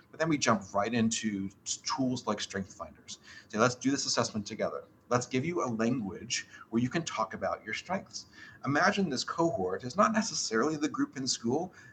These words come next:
that is way out front academically or way behind. Um, and so this is a group that maybe is not sure how to talk about their strengths, their experiences. Um, they don't get the same amount of attention, <laughs> be it kind of positive or negative. And so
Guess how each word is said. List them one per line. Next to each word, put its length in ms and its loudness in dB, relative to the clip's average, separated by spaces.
that 160 6
is 400 4
way 300 4
out 160 6
front 240 4
academically 680 -4
or 300 6
way 340 6
behind. 580 2
Um, 420 2
and 120 -2
so 100 2
this 160 -2
is 100 -8
a 40 -4
group 260 2
that 280 4
maybe 380 0
is 100 4
not 180 4
sure 220 2
how 120 4
to 80 0
talk 260 2
about 320 -6
their 140 -2
strengths, 600 -6
their 160 0
experiences. 840 -10
Um, 640 6
they 300 4
don't 240 6
get 380 0
the 80 -6
same 280 0
amount 380 2
of 100 -2
attention, 540 2
<laughs> 80 -6
be 120 2
it 200 0
kind 140 2
of 100 -2
positive 560 4
or 140 0
negative. 520 2
And 160 2
so 340 4